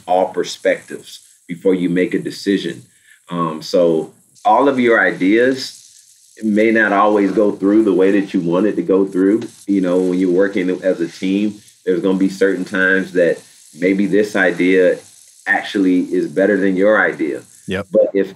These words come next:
Speaker 1: everybody is moving forward and it helps out the good of the group, then that's okay. Um, and then I think attitude and is, is key. If you got a bad attitude,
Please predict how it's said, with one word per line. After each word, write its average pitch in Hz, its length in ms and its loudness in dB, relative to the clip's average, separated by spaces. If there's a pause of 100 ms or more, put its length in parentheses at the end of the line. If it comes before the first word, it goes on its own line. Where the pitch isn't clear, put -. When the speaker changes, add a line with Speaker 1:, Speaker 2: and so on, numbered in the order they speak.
Speaker 1:
everybody 107 880 2
is 85 340 -4
moving 95 480 0
forward 98 420 2
and 92 120 -4
it 90 100 -8
helps 98 320 -2
out 92 220 0
the 85 80 -12
good 90 220 -2
of 92 100 0
the 85 80 -2
group, 90 400 0
then 82 100 -8
that's 87 300 -6
okay. 87 500 -2 (540)
Um, 87 480 -6
and 90 240 -4
then 104 420 0
I 98 80 -12
think - 380 -4 (180)
attitude 95 720 -2 (680)
and 87 320 -8 (280)
is, 92 260 -4
is 87 180 -8
key. - 420 -4 (600)
If 82 160 -4
you 123 220 0
got 120 200 2
a 107 60 0
bad 101 260 2
attitude, 92 760 0